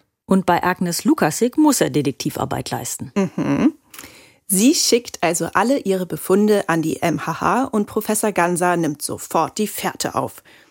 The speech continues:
Speaker 2: Er macht mit ihr einen Termin, damit sie nochmal ihre ganze Geschichte von Anfang an erzählen kann.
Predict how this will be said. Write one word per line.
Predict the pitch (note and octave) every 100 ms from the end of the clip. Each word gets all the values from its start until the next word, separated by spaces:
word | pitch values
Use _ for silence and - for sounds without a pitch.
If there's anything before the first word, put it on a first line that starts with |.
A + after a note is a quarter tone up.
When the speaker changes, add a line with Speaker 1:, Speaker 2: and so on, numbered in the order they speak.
| _ -
Speaker 2:
Er | F#3
macht | F3+ -
mit | F#3 -
ihr | F3
einen | E3
Termin, | - D#3+ F3+ C4 F#4+ - - -
damit | G3 B3
sie | - B3
nochmal | A3+ A3+ G3
ihre | E3 E3
ganze | F#3+ G#3+ - A#3
Geschichte | A#3+ - F3+ - D#3
von | - C#3+
Anfang | - G3 G3 - F#3 -
an | D#3 D3+
erzählen | - - - D3+ -
kann. | - - D3